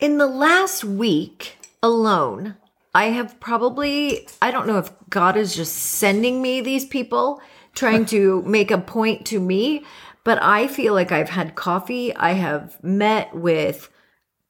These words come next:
four or five different people, and they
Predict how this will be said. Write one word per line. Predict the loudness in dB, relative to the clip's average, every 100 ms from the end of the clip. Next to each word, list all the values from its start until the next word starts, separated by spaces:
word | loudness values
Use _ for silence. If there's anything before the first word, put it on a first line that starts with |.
| _ -4
four | 2 2 2
or | 2 0
five | 2 4 4 0
different | -4 -4 -6 -6
people, | -8 -6 -8 -10 -16 _ _ _ _ _ _ _ _ _ _ _ _
and | -2 0 0
they | 2 2 2 -2